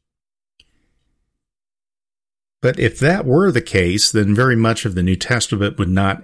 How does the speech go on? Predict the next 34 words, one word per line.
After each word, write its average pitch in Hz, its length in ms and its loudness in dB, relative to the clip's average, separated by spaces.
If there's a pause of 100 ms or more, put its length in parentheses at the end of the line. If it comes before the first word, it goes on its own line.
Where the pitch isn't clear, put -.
(140)
have 101 260 -2
even 98 320 2
been 90 240 2
written, 98 320 0
because 104 400 0
much 117 340 0
of 107 100 -2
the 95 80 0
New 87 140 2
Testament 120 560 -2
was 92 220 -2
written 101 400 2
to 107 100 -2
try 160 280 -2
and 117 300 2 (340)
correct 131 440 0
things - 640 -4 (480)
that 95 300 0
were 87 480 2 (100)
out 92 240 -2
of 90 140 -2
line, 82 540 0 (500)
uh, 82 140 -6
to - 160 -4
bring 107 240 2
correction 90 680 0
and 90 220 0
to 92 40 2
bring 104 300 2
direction 87 680 0
and 80 140 0
to 87 80 0
bring 101 480 2 (100)
guidance 87 680 -4